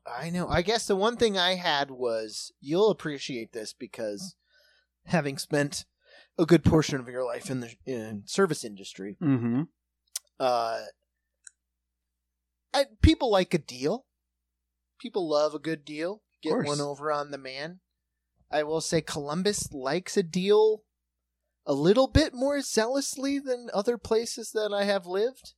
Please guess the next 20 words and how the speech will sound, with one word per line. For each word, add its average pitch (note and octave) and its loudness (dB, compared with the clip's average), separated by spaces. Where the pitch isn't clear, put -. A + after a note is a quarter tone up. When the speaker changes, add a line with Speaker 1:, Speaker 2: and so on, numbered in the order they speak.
Speaker 2:
Okay. C3 0
Speaker 1:
Um, B2+ 0
we D#3 -2
just, D3 -2
uh, B2 2
there, C3+ 0
it's C#3+ -2
a D3+ -4
thing F#3 -6
called - -4
Burger D3 -6
Week. F#2 -18
Speaker 2:
Mm. B2 -2
Speaker 1:
So C3 0
all C#3+ 4
it E3+ 0
is, E3+ -2
is B2+ -4
you, F3+ -8
you G3+ 4